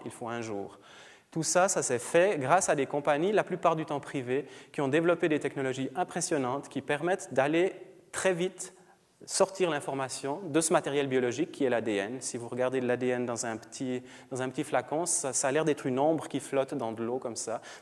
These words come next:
Mais il faut trouver un moyen de le lire et de le lire de manière efficace. Et ensuite, il faut les moyens, euh, informatiques pour être capable de le stocker et de l'interpréter. Et ça, c'est un problème qui devient de plus en plus crucial.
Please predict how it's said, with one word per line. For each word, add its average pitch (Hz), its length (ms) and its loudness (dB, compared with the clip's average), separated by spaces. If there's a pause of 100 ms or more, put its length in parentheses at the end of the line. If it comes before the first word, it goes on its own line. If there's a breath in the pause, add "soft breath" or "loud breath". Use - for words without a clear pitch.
Mais 156 60 0
il - 20 -4
faut 156 100 -2
trouver 151 240 -2
un 151 40 0
moyen 143 260 -2
de 123 40 -4
le 123 80 0
lire 117 300 -2
et 110 60 -4
de 107 40 -8
le 110 60 -2
lire 113 160 -4
de 113 60 -8
manière 107 240 -6
efficace. - 580 -12 (360 loud breath)
Et 135 60 0
ensuite, 175 480 -2 (380 loud breath)
il 127 80 -6
faut 175 220 4
les 147 420 4
moyens, 147 540 2
euh, 113 420 0
informatiques 139 680 0
pour 131 120 -4
être 120 80 -4
capable 117 320 -2
de 110 40 -6
le 107 60 -6
stocker 110 480 -6
et 104 40 -4
de 104 60 -6
l'interpréter. 101 680 -8 (420 loud breath)
Et 110 80 -6
ça, 120 160 -2
c'est - 120 -2
un 104 100 -6
problème 107 360 -6
qui 107 140 -8
devient 123 340 0
de 120 40 -4
plus 113 200 -8
en 110 80 -4
plus 110 120 -12
crucial. 82 460 -10